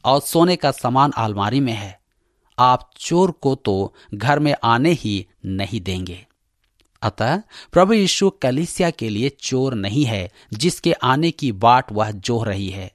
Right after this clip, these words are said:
तीतुस की पत्री दो अध्याय के तेरह पद में पौलुस कहता है, "और उस धन्य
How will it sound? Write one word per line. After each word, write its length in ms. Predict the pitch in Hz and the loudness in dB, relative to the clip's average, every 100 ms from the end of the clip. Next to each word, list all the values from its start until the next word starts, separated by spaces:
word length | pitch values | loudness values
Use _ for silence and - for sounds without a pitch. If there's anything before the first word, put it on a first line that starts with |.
| _ _ _ _ _ _ _ _ _ _ _ _ | _ _ _ _ _ _ _ _ _ _ _ _
तीतुस 320 | 175 196 214 | 0 2 0
की 120 | - | 0
पत्री 340 | 170 156 - 160 | 2 0 2 -2
दो 160 | 120 | 2
अध्याय 380 | 139 123 120 147 | 2 2 -2 -4
के 140 | - 131 | -2 -6
तेरह 320 | - 127 143 | -2 0 0
पद 240 | 135 113 | 0 0
में 160 | 110 123 | -2 -4
पौलुस 400 | - 110 139 - | 0 2 2 -2
कहता 340 | 117 107 101 | -6 -2 -2
है, 260 | 101 131 160 - - | 0 0 -2 -6 0
"और 220 | 139 160 165 | 4 4 4
उस 280 | 180 - | -2 -2
धन्य 400 | 143 113 151 165 | -4 -2 0 0